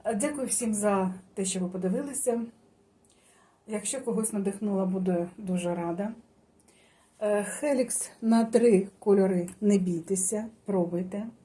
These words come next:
Я в описі під відео залишу свій <laughs> саме перший майстер-клас, в якому розповідала, як в'язати саме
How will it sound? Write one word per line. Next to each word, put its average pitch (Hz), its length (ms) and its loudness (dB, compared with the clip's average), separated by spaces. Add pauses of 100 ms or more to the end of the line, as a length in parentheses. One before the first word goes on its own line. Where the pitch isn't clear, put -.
(840)
Я 220 220 0
в 214 160 -8
описі 233 380 -2
під 196 200 -6
відео 202 460 0
залишу 196 840 -2 (120)
свій 233 480 -4 (160)
<laughs> - 180 -18
саме - 480 2
перший 226 560 2
майстер-клас, 208 840 -4
в - 20 -10
якому 202 300 -4
розповідала, 196 680 -4
як 185 340 -2
в'язати 185 420 -2
саме 190 360 -2